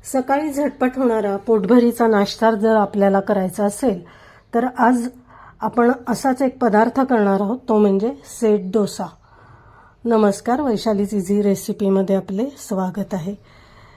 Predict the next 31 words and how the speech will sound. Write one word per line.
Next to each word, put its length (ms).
इथे 260
मी 220
सगळं 460
एका 260
वाटीचं 400
प्रमाण 420
घेतलेलं 480
आहे. 280
एक 240
वाटीच 420
पोहे 360
मी 220
भिजवून 500
ठेवलेले 460
आहेत. 300
एक 220
वाटी 260
दही, 360
एक 220
वाटी 280
रवा 380
आणि 280
एक 160
वाटी 200
पाणी. 360
पाण्याचं 480
प्रमा-, 560
प्रमाण 420
आपण 280
कमी 260
जास्त 340